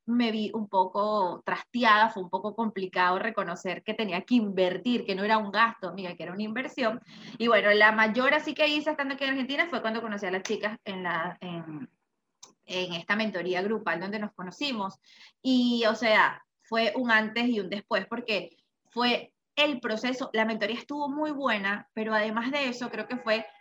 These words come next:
que en mi alma se despertó también una chispita de que sí lo vale, o sea, vale que inviertas en tu emprendimiento, vale que inviertas en ti, y sobre todo porque era ver y ejecutar. Entonces, eso también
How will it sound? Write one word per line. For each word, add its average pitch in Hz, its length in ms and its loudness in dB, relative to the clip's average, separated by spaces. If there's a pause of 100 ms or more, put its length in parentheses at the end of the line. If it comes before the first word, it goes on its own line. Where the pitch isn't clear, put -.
que 247 60 -4
en 240 120 -2
mi 226 100 0
alma 233 300 4
se 285 100 -2
despertó 214 360 -4
también 233 240 -4
una 254 180 -2
chispita 233 720 -2
de 196 220 -4
que 196 340 -6
sí 247 260 -4
lo 220 140 2
vale, 160 440 0
o - 80 -16
sea, 190 320 0
vale 214 400 4
que 277 80 -6
inviertas 208 600 -6
en 226 160 -4
tu 196 60 -8
emprendimiento, 180 600 -8
vale 180 300 -4
que - 80 -8
inviertas 196 400 -6
en 185 140 -6
ti, 240 260 -8 (320)
y 247 220 0
sobre 226 220 0
todo 226 180 4
porque 254 340 -2
era 226 240 4
ver 262 260 0
y 285 60 -2
ejecutar. 202 640 -2 (180)
Entonces, 220 540 -2
eso 233 220 -6
también 226 480 0